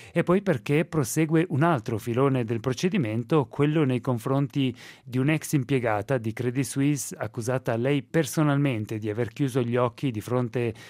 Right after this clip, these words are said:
a transazioni sospette. Ma certo è una decisione interessante anche pensando ad altre possibili eredità scottanti dell'epoca Credit Suisse.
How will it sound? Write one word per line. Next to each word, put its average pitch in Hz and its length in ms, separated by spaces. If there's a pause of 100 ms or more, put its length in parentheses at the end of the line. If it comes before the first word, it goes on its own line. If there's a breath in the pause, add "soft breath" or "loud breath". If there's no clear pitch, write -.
(140 loud breath)
a 131 80
transazioni 123 680
sospette. 110 680 (340 loud breath)
Ma 165 100
certo 170 420
è 120 100
una 151 180
decisione 120 480
interessante 117 960
anche 110 340
pensando 110 680
ad 127 220
altre 120 360
possibili 131 840
eredità 117 540
scottanti 113 720
dell'epoca 110 540
Credit 147 280
Suisse. 107 380